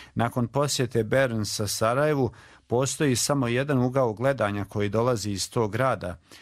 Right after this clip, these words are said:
ali taj ugao je manipulativan, usmjeren ka tome da potvrdi njihove pozicije, a ne da iskaže racionalan i realan pristup koji je bio na sastanku.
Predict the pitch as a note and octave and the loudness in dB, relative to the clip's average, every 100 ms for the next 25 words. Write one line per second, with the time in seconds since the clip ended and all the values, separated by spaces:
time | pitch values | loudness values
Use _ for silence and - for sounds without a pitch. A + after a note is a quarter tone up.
0 | - - G2 G2+ G#2 C#3 B2 B2 C3 B2+ | -20 -4 -2 -2 -2 0 0 0 0 0
1 | A2+ A2 C3 C#3 G#2 - F#2 F2 - F#2 | 2 2 0 0 -4 -4 -4 -4 -4 -2
2 | F#2 F2 - - - A#2+ B2 D3+ C3 A2+ | 0 -2 -8 -20 -2 0 2 2 2 2
3 | G#2 A2 - C#3+ C3 G#2+ G#2+ A#2+ C3 - | 0 -2 0 0 0 -2 -2 -2 -2 -4
4 | C3 A2 B2 C3 A2+ G#2 G#2 A#2 C3 D3+ | -4 0 2 2 0 -2 0 -2 0 -2
5 | - - F#2+ F2+ - - - - G#2+ D3 | -2 -2 -2 -2 -8 -20 -10 -2 0 0
6 | B2 A2+ A#2+ - D3 A2 A2 B2+ C#3+ - | 2 0 0 2 2 2 2 0 0 -2
7 | A#2+ A2 G#2+ G#2+ G#2+ G#2 C3 C3 G#2+ F#2+ | 0 2 2 0 0 2 2 2 -2 -4
8 | A2 B2 - D3+ - - G#2+ G#2 F2+ F#2+ | -2 -2 -2 -6 -4 -2 0 0 0 0
9 | G2+ G2+ G2 A2+ A2+ - G#2+ F2 E2+ F2 | 0 0 -2 -2 -2 -2 -4 -6 -8 -14